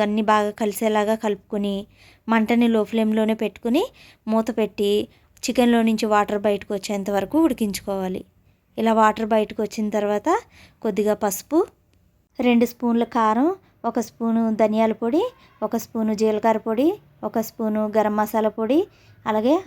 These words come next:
అర టీ స్పూన్ మిరియాల పొడి, ఆ, ఒక పావు కప్పు పెరుగు వేసుకుని, ఒకసారి కలిపి, మూత పెట్టి, ఆయిల్ బయటకు వచ్చేంత వరకు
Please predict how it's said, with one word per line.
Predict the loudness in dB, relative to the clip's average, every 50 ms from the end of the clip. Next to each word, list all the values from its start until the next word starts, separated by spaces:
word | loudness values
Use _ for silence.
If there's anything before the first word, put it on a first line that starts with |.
| 0
అర | 0 0 0 -2 -2
టీ | -2 -2 -4
స్పూన్ | -8 _ -4 -2 -2 0 0
మిరియాల | 2 2 2 2 2 0 -2 -4
పొడి, | -4 -2 0 0 -2 -2 -4 -10 _ _ _ _ _ _ _ -8
ఆ, | -6 -4 -4 -4 -2
ఒక | -4 -4 -2 2
పావు | 2 2 2 2 0
కప్పు | -4 -6 -6 _ -8 -4 -2 -2
పెరుగు | -2 0 0 0 0 0
వేసుకుని, | -2 -2 -6 -8 -8 -8 -6 -6 -6 -8 -10 -12 _ _ _ _ -8
ఒకసారి | -8 -8 -4 0 0 0 0 0 -2
కలిపి, | -2 -2 -2 -2 0 0 0 0 -2 -6 _ -2 0
మూత | 0 0 0 -2 -2
పెట్టి, | -4 -4 -4 -4 -4 -2 -2 -2 -2 -2 0 2 2
ఆయిల్ | 4 2 2 0 0 0
బయటకు | 0 0 0 -2 -4 -4 -4
వచ్చేంత | -4 -4 -6 -6 -6 -4 -4 -2
వరకు | -2 -2 -2 0